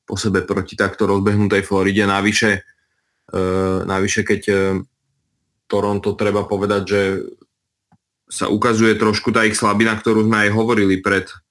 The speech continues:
pred play-off, a to je bránkovisko, kde jednak Ilya Samsonov, e,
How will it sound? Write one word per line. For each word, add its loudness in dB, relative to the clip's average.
pred -2
play-off, 0
a -2
to 0
je 0
bránkovisko, -2
kde 0
jednak -2
Ilya 0
Samsonov, -2
e, -4